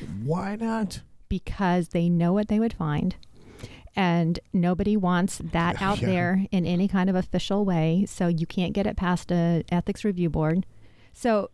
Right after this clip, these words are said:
Speaker 2: you know, they're wearing the mask all day, but collecting them at the end of the day, 'cause
Speaker 1: Right.
Speaker 2: that's not ethical, 'cause it's children.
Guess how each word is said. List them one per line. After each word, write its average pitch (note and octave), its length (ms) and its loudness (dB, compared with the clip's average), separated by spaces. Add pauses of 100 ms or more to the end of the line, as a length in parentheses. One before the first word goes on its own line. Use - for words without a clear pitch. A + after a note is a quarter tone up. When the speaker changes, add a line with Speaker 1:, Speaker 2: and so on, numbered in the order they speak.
Speaker 2:
you A#3 140 0
know, G#3+ 40 4
they're A3 140 2
wearing C4+ 240 2
the G3+ 60 4
mask F#3+ 260 0
all F#3 100 2
day, E3+ 200 0
but G3 120 -8
collecting A#3 440 0
them G#3+ 100 2
at F#3 80 0
the G3 80 0
end F#3+ 100 4
of F#3+ 60 2
the F#3+ 40 0
day, G3 220 2
'cause G3+ 160 0
Speaker 1:
Right. D3 140 -2
Speaker 2:
that's F#3+ 160 -2
not F#3 140 2
ethical, D#3+ 440 -2
'cause F#3 160 -2
it's - 180 -2
children. D#3+ 380 -2